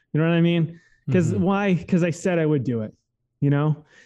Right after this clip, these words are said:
Speaker 1: And, like, there were times where I'm like, "I don't even wanna write what I'm writing." I'm like, "Well, how about you write something else?" You know, like, maybe you've been doing a lot of this kind of writing. Why don't you start writing a little bit more of this? And it would expand my writing, and it would grow and evolve. And I started to just do other things.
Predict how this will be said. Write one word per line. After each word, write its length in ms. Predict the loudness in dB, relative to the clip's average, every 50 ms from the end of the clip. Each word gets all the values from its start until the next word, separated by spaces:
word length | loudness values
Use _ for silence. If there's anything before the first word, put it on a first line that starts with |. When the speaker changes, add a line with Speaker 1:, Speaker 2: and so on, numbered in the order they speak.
| _ _ _ _ -4
Speaker 1:
And, 160 | 0 2 2
like, 160 | 2 2 2 2
there 160 | 2 2 2
were 60 | 0
times 280 | 0 -2 -2 0 0 0
where 60 | 0
I'm 40 | 0
like, 140 | 0 0
"I 60 | 0 0
don't 100 | 0 0
even 100 | 0 0
wanna 180 | 0 0 0
write 220 | 0 0 0 0 0
what 120 | 0 0
I'm 120 | 0 0
writing." 300 | 0 0 0 0 -2 -2 -2
I'm 120 | 0 0
like, 100 | 0 0 0
"Well, 400 | 0 0 0 0 0 -2 -4 -8 _
how 220 | -10 -6 -4 -2 0
about 320 | 2 2 2 0 0 0
you 80 | -2 0
write 300 | 0 0 0 -2 -2 -4
something 420 | -4 -2 -2 -2 0 0 0 0
else?" 340 | 0 0 -2 -6 -10 -6 -2
You 80 | 0
know, 200 | 0 2 2 0
like, 240 | 0 0 -2 -2 -2
maybe 240 | -2 -2 -2 0 0
you've 100 | 0 0
been 100 | 0 0
doing 220 | 0 0 0 0
a 80 | 0 0
lot 160 | 0 0 0
of 60 | 0
this 140 | -2 -2 -2
kind 200 | -4 -2 -2 0
of 60 | 0
writing. 280 | 0 0 0 0 0 0
Why 120 | 0 0
don't 80 | 0 0
you 80 | -2 -4
start 340 | -4 -6 -6 -4 -4 -2
writing 460 | -2 -2 0 0 2 2 0 0 -2 -4
a 60 | -2 -2
little 240 | 0 0 0 0
bit 160 | 0 -2 -2 -2
more 140 | -2 0
of 60 | 0 -2
this? 140 | -2 -2
And 100 | -2 -2
it 40 | 0
would 100 | -2 -2
expand 480 | -4 -6 -8 -6 -4 -2 -2 0 0 0
my 80 | 0
writing, 280 | 0 0 0 0 0 0
and 100 | 0 0
it 40 | -2
would 60 | -2
grow 340 | -2 -2 0 0 0 0 0
and 100 | 0 0
evolve. 500 | 0 -2 -2 -2 -2 -2 -2 -2 -4 -4
And 100 | -6 -8
I 40 | -8
started 340 | -8 -6 -6 -4 -4 -4
to 160 | -4 -6 -6 -8 _ _ _ _ _ _ _ _ _ _ _
just 240 | -6 -6 -6 -4 -2
do 300 | 0 2 2 2 2 0
other 200 | 0 0 0 0
things. 440 | 0 0 0 0 0 0 -2 -6 -10